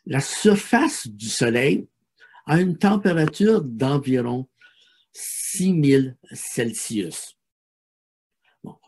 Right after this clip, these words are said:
vous savez tous que six mille, c'est chaud. Mais pour vous donner une idée, comment chaud ? Imaginez que j'ai un morceau de fer, je le place sur la surface du Soleil.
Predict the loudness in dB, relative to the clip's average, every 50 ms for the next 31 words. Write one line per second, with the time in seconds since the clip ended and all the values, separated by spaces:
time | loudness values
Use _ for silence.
0 | _ -20 -16 -10 -6 -4 -4 -4 -4 -6 -2 0 4 4 4 4 2 0 2 4
1 | 4 4 4 0 -4 -4 -2 0 2 4 2 2 0 -4 _ _ _ -20 -16 -14
2 | -10 -8 -6 -6 -6 -6 0 2 2 2 2 -2 -6 _ _ _ _ _ _ _
3 | _ _ _ _ _ _ _ -8 -6 -6 -4 -4 -4 -4 -2 0 -2 0 2 2
4 | 2 2 2 0 -2 0 0 0 0 0 -2 -2 -2 -2 -4 _ _ _ _ _
5 | _ _ -6 -4 -2 0 0 0 0 0 -2 -4 -6 -6 -8 -8 -10 _ _ _
6 | _ _ _ _ _ _ _ _ _ _ _ _ _ _ _ _ _ _ _ -20
7 | _ -20 -20 -20 -12 -8 -6 -4 -4 -4 -4 -4 -4 -2 -2 -2 -2 -2 -4 -6
8 | -6 -8 -8 -8 -8 -10 -8 -8 -8 -6 -4 -4 -4 -2 -2 -4 -4 -6 -6 -10
9 | _ _ _ _ _ _ _ _ _ _ _ _ _ _ _ _ _ _ _ _
10 | -20 _ _ _ -10 -8 -6 -6 -6 -6 -2 0 0 0 0 -2 -6 -12 -16 -8
11 | -4 -4 -4 -4 -4 -6 -10 -12 -12 -12 -8 0 0 0 0 0 -2 -4 -4 -4
12 | -4 -6 _ -16 -14 -8 -6 -6 -6 -6 -8 -12 -16